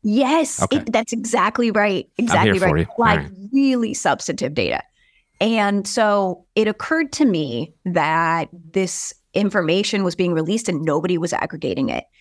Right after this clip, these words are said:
Speaker 1: And here I was practicing in state trial court. I did a lot of employment litigation, and I couldn't believe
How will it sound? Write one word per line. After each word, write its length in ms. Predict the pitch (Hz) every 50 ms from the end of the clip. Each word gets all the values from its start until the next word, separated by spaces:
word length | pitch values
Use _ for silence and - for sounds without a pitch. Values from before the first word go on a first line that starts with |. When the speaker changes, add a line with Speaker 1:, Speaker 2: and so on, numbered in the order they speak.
| _
Speaker 1:
And 140 | - - 190
here 260 | 185 - 233 240 262 262
I 160 | 247 254 240
was 440 | 202 165 143 135 143 151 147 135 -
practicing 640 | - - - 165 165 - 185 - - 185 170 165 -
in 240 | - 180 190 202
state 220 | 196 - 160 139 -
trial 180 | - 110 135
court. 260 | - - - 147 147 151
I 60 | 147
did 140 | 156 160 151
a 60 | 147
lot 180 | 156 147 156
of 80 | 151 165
employment 400 | 156 - - 139 143 143 143 -
litigation, 520 | 127 127 123 - 123 90 - - - - - -
and 100 | 160 -
I 40 |
couldn't 340 | 165 - - - 240 240 220
believe 580 | - 190 190 190 262 262 233 170 165 160 160